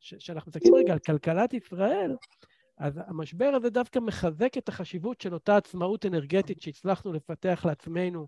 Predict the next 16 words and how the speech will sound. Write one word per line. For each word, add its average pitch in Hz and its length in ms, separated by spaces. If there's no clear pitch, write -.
אה, 147 220
בשנים 156 400
האחרונות, 151 640
כי 196 120
אם 165 100
נשווה 160 360
את 233 100
זה 226 60
רגע 196 200
למשבר 170 480
אנרגיה 208 320
קודם, 180 460
רק 220 220
לפני 220 300
עשר 226 200
שנים, 196 520